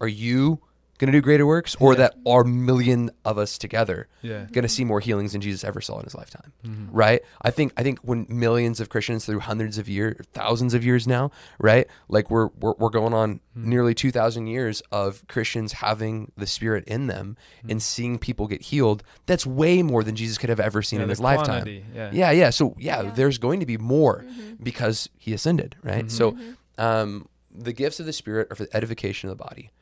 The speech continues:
Speaker 1: It's
Speaker 2: Mm-hmm.
Speaker 1: to edify, it's to build us up, to, it's encourage us. In prophecy specifically,
Speaker 3: Mm-hmm.
Speaker 1: is the edification, reproof, correct? No, that, that, that's, that's scripture, Second, Second Timothy three sixteen. I'm getting it mixed up.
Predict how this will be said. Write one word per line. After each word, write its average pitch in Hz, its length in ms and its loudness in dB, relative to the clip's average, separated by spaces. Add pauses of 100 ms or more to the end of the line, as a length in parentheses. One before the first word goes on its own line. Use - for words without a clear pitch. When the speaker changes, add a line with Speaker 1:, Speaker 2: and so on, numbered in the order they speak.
(100)
Speaker 1:
It's 113 180 -10
Speaker 2:
Mm-hmm. 110 100 -4
Speaker 1:
to - 120 -10
edify, 117 300 2
it's 113 160 -2
to 107 80 -12
build 107 240 -2
us 110 140 -2
up, 101 140 -2
to, - 100 -10
it's - 100 -14
encourage 98 400 -8
us. - 140 -12
In 107 80 -6
prophecy 107 420 2
specifically, - 600 -6
Speaker 3:
Mm-hmm. 220 340 -16
Speaker 1:
is 107 100 -12
the 107 140 -6
edification, 104 800 -4
reproof, 107 360 -4
correct? - 280 -8
No, 92 160 -6
that, 95 140 -4
that, 92 140 -14
that's, - 340 -8
that's - 200 -8
scripture, - 300 -8
Second, 101 300 -10 (300)
Second 104 220 -8
Timothy 98 220 -6
three 101 160 -8
sixteen. 98 320 -10
I'm 95 80 -8
getting 98 160 -8
it - 40 -10
mixed - 220 -10
up. 92 160 -6